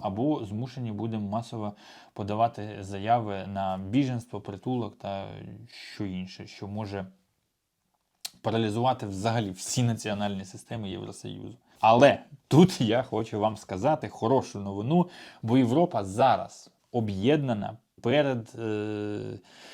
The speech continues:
з однієї сторони загрозою Путіна, м, з іншої сторони загрозою Трампа. Тому питання щодо українців точно буде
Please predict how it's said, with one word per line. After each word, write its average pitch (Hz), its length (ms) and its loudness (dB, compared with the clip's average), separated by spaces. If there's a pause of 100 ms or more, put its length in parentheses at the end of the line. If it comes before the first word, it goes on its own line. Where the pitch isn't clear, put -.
(960)
з 107 160 -4
однієї 127 460 4
сторони 117 480 0
загрозою 107 580 0
Путіна, 165 600 4
м, 113 480 -8
з 107 140 0
іншої 143 340 0
сторони 120 720 -2
загрозою 107 600 -2
Трампа. 101 540 -2
Тому 120 240 -2
питання 123 640 2
щодо 107 380 -6
українців 113 800 -2 (800)
точно - 520 4
буде 98 500 -4